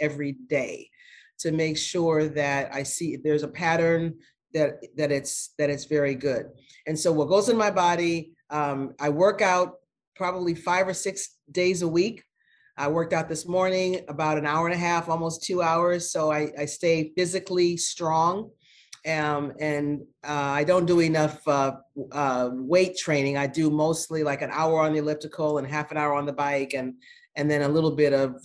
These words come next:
of strength training. Um, and I do that. And, uh, I think I mentioned meditation. And I, and I think I, I take my calendar and I, you know, writing this book is just a big deal because nothing else has stopped.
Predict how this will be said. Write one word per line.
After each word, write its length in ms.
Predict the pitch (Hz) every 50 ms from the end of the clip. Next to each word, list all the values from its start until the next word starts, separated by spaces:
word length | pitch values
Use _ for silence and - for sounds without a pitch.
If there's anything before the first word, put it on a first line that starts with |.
| - -
of 140 | 143 139
strength 360 | 139 - - 160 151 151 151 -
training. 440 | - 151 147 143 139 135 135 - - _ _ _ _ _ _ _ _ _ _ _ _ _ - -
Um, 400 | - 156 151 147 147 143 139 139 -
and 100 | - 147
I 20 |
do 180 | 143 147 175 175
that. 400 | 170 170 151 156 160 156 160 - - - - _ _ -
And, 400 | 165 160 156 156 151 151 151 156
uh, 340 | 151 147 147 143 143 143 143
I 60 | 147
think 160 | 143 180 170
I 100 | 165 151
mentioned 380 | 147 151 143 143 - 151 139 139
meditation. 760 | 143 135 131 131 - - 139 139 143 - - 135 123 123 127 _ - - - _ -
And 120 | 202 226
I, 180 | 226 220 226 220 226
and 120 | 202 208 208
I 100 | 208 214
think 340 | 208 214 233 247 247 - - -
I, 240 | 175 180 190 185 175 - -
I 80 | 180
take 260 | 170 - - 247 254
my 160 | 233 208 190 180
calendar 800 | 170 - 190 180 190 202 202 202 196 196 202 202 208 208 - -
and 140 | 160 165 165
I, 240 | 165 170 175 170 165 - _ _ -
you 100 | - 185
know, 300 | 175 156 151 151 156 151
writing 340 | 143 170 190 208 220 220 208 196
this 160 | 185 170 -
book 300 | - 175 180 170 165 160
is 200 | 147 135 - -
just 280 | - 156 151 - - 139
a 40 | 127
big 280 | 127 170 165 151 135
deal 260 | - 160 156 143 127 123
because 280 | 143 147 - 151 143 151
nothing 320 | 180 202 202 226 202 190
else 180 | 180 170 170 170
has 200 | 151 139 131 -
stopped. 420 | - - 135 113 - - - -